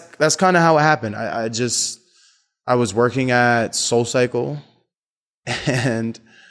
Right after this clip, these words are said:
uh, I remember coming, and, and I'll never forget, I, I remember coming across this, like, Kid Cudi Coach ad.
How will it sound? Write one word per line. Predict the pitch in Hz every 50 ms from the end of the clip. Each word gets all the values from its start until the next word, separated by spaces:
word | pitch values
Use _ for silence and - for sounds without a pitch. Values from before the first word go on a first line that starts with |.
| - - - - _ _ _
uh, | 120 120 117 117 113 110 110 110 - -
I | 135 127
remember | 123 120 120 120 123 120 120 120 120 117
coming, | - - 123 120 117 117 113 -
and, | 120 123 -
and | - 123 120
I'll | 117 120
never | 120 123 123
forget, | 117 127 123 131 110
I, | 117 117
I | -
remember | 117 117 120 120 120 110
coming | - 123 117 117 117 113
across | 110 - - 123 117 117 - -
this, | 120 113 - -
like, | 120 113 110 101 -
Kid | - - 123 113 -
Cudi | - 127 117 113 117 113 -
Coach | - - 120 117 113 - -
ad. | - 104 107 107 107 104 107 107